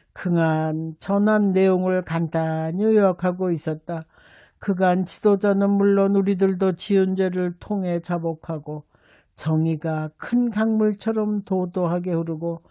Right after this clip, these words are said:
서로 사랑을 실천하는 사람이 되어야 나라가 살 것이라는 결론을 내렸다.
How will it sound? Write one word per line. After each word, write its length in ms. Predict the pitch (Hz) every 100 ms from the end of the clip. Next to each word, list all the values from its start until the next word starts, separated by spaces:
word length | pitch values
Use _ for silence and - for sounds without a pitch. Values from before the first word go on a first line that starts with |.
| _ - -
서로 460 | - - 202 185 175
사랑을 600 | 180 233 214 196 190 190
실천하는 840 | 180 - 202 - 220 214 202 202
사람이 540 | 196 214 202 190 190 175
되어야 500 | 180 175 180 175 180
나라가 580 | 185 175 170 175 175 - _ - _
살 320 | - 208 208
것이라는 840 | 196 220 214 - 226 220 214 208
결론을 560 | - 190 185 175 175 180
내렸다. 600 | 175 160 156 - 165 156